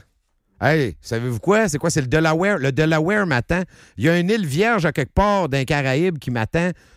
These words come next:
Ciao, les caves. Il, tu sais, je veux dire, et c'est là que arrivent les gens qui vont pousser plus loin. Ben, il faut les obliger. Puis il faut les enfermer ici.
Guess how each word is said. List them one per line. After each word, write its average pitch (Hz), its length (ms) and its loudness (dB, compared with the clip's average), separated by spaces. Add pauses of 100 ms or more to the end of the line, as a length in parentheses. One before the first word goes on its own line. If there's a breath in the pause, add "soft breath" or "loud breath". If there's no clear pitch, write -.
Ciao, 196 300 2
les 135 180 0
caves. 131 440 -2 (340)
Il, 101 180 -8
tu - 120 -16
sais, 202 140 0
je 175 60 -4
veux - 60 0
dire, 143 100 -4 (260 loud breath)
et 180 140 2
c'est 202 220 0
là 240 160 2 (140)
que 165 280 0
arrivent 170 480 2
les 139 200 2
gens 185 220 0
qui - 100 -8
vont 143 180 2
pousser - 280 -2
plus 156 160 0
loin. 151 240 2 (360 soft breath)
Ben, 107 80 0
il 101 60 -2
faut 131 140 0
les 107 180 0
obliger. 95 440 -4 (500)
Puis 107 100 -8
il - 20 -4
faut 120 120 2
les 107 160 0
enfermer 104 380 2
ici. 107 220 -4